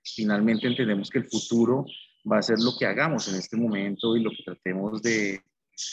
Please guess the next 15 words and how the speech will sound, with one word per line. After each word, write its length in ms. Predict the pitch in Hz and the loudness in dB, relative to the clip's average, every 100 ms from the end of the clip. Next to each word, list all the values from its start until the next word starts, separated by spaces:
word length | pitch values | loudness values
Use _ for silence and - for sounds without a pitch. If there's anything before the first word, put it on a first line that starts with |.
| - _ | -14 _
de 160 | - 101 | -4 -2
resolver 540 | 101 98 92 101 104 | -2 -2 0 2 4
o 80 | 107 | 4
de 80 | 95 | 2
mejorar 580 | 92 95 92 95 98 - | 0 -2 -2 -2 -2 -4
en 180 | 104 107 | -2 -2
aquello 300 | - 92 95 | -2 -6 -4
que 80 | 113 | -6
está, 680 | - 95 95 92 95 98 - _ | -4 -2 -2 0 -2 -4 -8 _
eh, 140 | 107 - - | -6 -4 -2
complicado 680 | 113 107 110 160 107 92 - _ - - | -2 -2 0 2 2 0 -4 _ -12 -8
o 80 | 107 | -4
que 80 | 107 | -4
está 200 | - 101 | 0 0
difícil. 540 | 98 123 107 101 | 2 0 0 -2